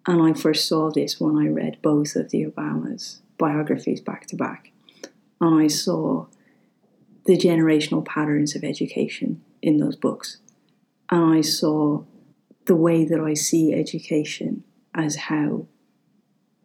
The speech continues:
it rises people. It doesn't make you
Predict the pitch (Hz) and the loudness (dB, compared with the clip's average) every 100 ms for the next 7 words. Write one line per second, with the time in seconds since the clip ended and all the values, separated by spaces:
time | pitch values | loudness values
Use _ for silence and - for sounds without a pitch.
0 | - 180 156 170 - _ 165 165 156 151 | 0 2 2 -2 -6 _ -4 0 2 0
1 | 156 151 - - 135 - - - _ _ | -2 -4 -4 -2 -2 -2 -12 -12 _ _
2 | _ _ _ - 196 196 185 175 165 165 | _ _ _ 0 4 4 4 2 2 2
3 | 160 151 - 160 143 139 | 0 -2 -2 0 0 -2